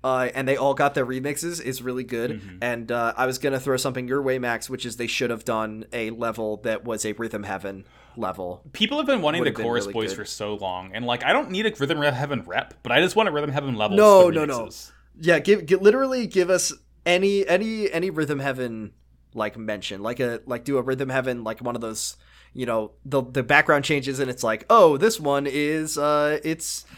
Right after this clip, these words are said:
Speaker 1: Flowbots and
Speaker 2: Yeah.
Speaker 1: you're on the, uh, Philbots and you're on the, the, like, conveyor belt.
Speaker 2: Uh-huh.
Speaker 1: Oh, this one's, uh, you know, uh,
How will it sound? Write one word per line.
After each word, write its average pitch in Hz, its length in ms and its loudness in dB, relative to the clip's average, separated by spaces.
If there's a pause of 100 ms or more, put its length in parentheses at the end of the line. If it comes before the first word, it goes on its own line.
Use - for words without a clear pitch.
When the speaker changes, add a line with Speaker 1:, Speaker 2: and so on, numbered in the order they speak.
(140)
Speaker 1:
Flowbots 170 680 6
and 143 100 0
Speaker 2:
Yeah. 143 120 4
Speaker 1:
you're 170 260 6
on 104 140 2 (640)
the, 147 80 -4
uh, - 20 -2
Philbots 160 540 6
and 147 100 -2
you're 143 100 0
on 147 120 0
the, 143 420 2
the, 135 120 -2
like, 135 340 -4
conveyor 180 320 2
belt. 143 260 6
Speaker 2:
Uh-huh. 110 200 2 (100)
Speaker 1:
Oh, 151 120 4
this 180 180 -4
one's, 151 280 -4
uh, 131 380 0 (480)
you 135 140 -4
know, 123 260 -2
uh, 120 540 -4